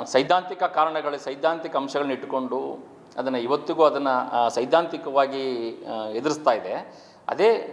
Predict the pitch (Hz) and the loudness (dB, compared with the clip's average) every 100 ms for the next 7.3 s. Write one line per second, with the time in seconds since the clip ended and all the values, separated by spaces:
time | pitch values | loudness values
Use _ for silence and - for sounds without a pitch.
0 | - - - 127 131 127 - - - 117 | -14 -4 2 2 2 -4 -10 -8 -4 -4
1 | 175 - - - - - - - - - | -4 -10 -20 -20 -20 -20 -20 -20 -8 2
2 | 147 165 196 196 185 180 170 160 147 175 | 4 4 4 0 4 6 6 0 2 4
3 | 196 190 180 170 170 165 160 156 147 143 | 6 4 2 0 2 2 2 4 6 8
4 | 135 139 135 - 135 127 127 160 156 127 | 8 4 4 4 8 8 8 6 6 2
5 | 123 143 147 135 131 131 127 - 120 113 | 2 -2 -2 2 4 4 0 -2 -4 2
6 | 113 110 110 110 - 113 107 120 127 113 | 4 4 2 0 4 6 8 8 6 4
7 | 104 90 | 0 -10